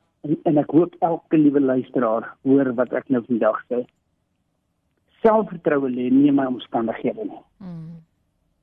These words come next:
Speaker 1: Tomorrow will be a blessing or a battle. Jy besluit. En nou is die vraag, maar hoe versterk ek my selfvertroue? Want ons praat nou van groot mense.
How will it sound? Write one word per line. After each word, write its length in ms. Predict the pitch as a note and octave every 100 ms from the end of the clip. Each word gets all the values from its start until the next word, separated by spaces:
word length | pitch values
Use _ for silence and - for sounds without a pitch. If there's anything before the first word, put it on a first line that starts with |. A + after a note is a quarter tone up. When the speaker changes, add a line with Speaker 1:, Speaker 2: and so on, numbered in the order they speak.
| _ _ _ _
Speaker 1:
Tomorrow 440 | - D#3 G3 B3+ A3
will 160 | G#3
be 180 | F3 F3+
a 60 | D#3+
blessing 600 | - D#3 G3 - G3+ F3+
or 200 | G3+ E3+
a 40 | D#3+
battle. 520 | - A#2+ - G2 G2 _ - B2+
Jy 240 | C#3+ D3+ C3+
besluit. 480 | B2+ - E2+ - _ _ _ _ _ _ _ _ _ _ _ _ _ _ -
En 100 | E3
nou 180 | A#3+ E4
is 80 |
die 120 | D4 A3+
vraag, 340 | G#3+ G#3 G3+
maar 140 | G#3 D#3
hoe 240 | F3 C#4+ -
versterk 640 | F4 - - A#3 A3+ -
ek 220 | - D#3+ -
my 160 | C#3+ B2+ -
selfvertroue? 800 | A2 A#2 - - G2+ E2+ - -
Want 160 | D3+ G#3+
ons 140 | G3+
praat 240 | - A3 A3
nou 100 | G3+
van 100 | F3+
groot 340 | - F3+ F3 E3
mense. 480 | - G#2 G2 -